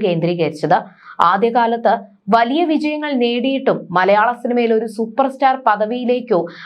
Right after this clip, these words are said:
അല്ലെങ്കിൽ ദീർഘകാലം മുൻനിര നായകനായി തുടരാനോ സാധിക്കാതെ പോയ നടന്മാരുടെ കൂട്ടത്തിൽ ശങ്കറിനെയും ഉൾപ്പെടുത്താം. നിശാന്ത് സാഗർ മലയാള സിനിമയിൽ ശ്രദ്ധേയമായ ഒരു പിടി കഥാപാത്രങ്ങളിലൂടെ കടന്നുപോയെങ്കിലും മുൻനിര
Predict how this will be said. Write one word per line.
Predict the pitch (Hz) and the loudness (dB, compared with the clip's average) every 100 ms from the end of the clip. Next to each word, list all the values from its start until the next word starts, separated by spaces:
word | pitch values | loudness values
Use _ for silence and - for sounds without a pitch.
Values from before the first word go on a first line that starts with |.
| - | 0
അല്ലെങ്കിൽ | 214 262 262 311 262 | 2 2 0 0 2
ദീർഘകാലം | 285 294 339 339 311 311 269 | 2 2 0 2 2 0 -2
മുൻനിര | 269 277 320 302 269 | -2 -2 -2 0 2
നായകനായി | 247 262 269 277 254 - 226 | 2 2 -2 -2 -2 -2 0
തുടരാനോ | 220 240 247 247 170 - - _ 240 | 2 2 2 -2 -4 -8 -20 _ 2
സാധിക്കാതെ | 226 233 262 277 277 285 262 | 2 0 -2 0 0 0 2
പോയ | 247 254 220 | 2 0 0
നടന്മാരുടെ | 202 220 240 247 247 254 240 | 0 0 0 0 0 -4 -4
കൂട്ടത്തിൽ | 208 226 202 147 151 | -2 -2 -2 -4 -2
ശങ്കറിനെയും | 196 196 220 233 220 151 - | -2 0 -2 -2 -4 -6 -4
ഉൾപ്പെടുത്താം. | 175 175 156 - 175 190 _ _ _ _ _ - 269 | -4 -2 -4 0 -2 -2 _ _ _ _ _ -2 0
നിശാന്ത് | 302 349 381 370 - - | 2 0 0 -2 -4 0
സാഗർ | 185 156 175 214 - _ _ - 320 | 2 2 -2 -2 -16 _ _ 0 2
മലയാള | 349 392 440 453 | 4 2 2 0
സിനിമയിൽ | 415 415 415 403 - - - - | -2 0 0 0 -4 -8 -12 -2
ശ്രദ്ധേയമായ | 294 277 302 349 349 339 330 320 - 233 | 0 0 2 2 4 2 2 0 2 0
ഒരു | 277 | 2
പിടി | 294 311 302 | -2 -2 0
കഥാപാത്രങ്ങളിലൂടെ | 240 240 247 269 269 277 277 269 269 262 247 | 0 0 2 0 -2 -4 -2 -2 0 0 2
കടന്നുപോയെങ്കിലും | 220 226 254 247 240 247 233 175 - - - 202 | 0 0 0 -2 0 -2 0 -2 -2 -16 -8 -2
മുൻനിര | 214 226 262 | 0 2 0